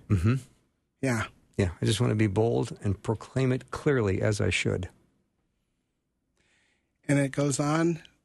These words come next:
Speaker 2: in a very salient way to say, "Walk in wisdom towards outsiders, making the best use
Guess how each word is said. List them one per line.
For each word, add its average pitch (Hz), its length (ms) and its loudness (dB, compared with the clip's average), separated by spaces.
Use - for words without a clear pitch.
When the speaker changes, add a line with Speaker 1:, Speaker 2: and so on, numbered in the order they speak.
Speaker 2:
in 139 100 2
a 135 80 0
very 139 240 0
salient 156 600 0
way 117 460 -4
to 131 100 2
say, 127 240 0
"Walk 123 460 0
in 160 160 0
wisdom 123 640 -2
towards 120 400 0
outsiders, 110 960 -4
making 139 440 2
the 131 80 0
best 123 480 -4
use 139 420 0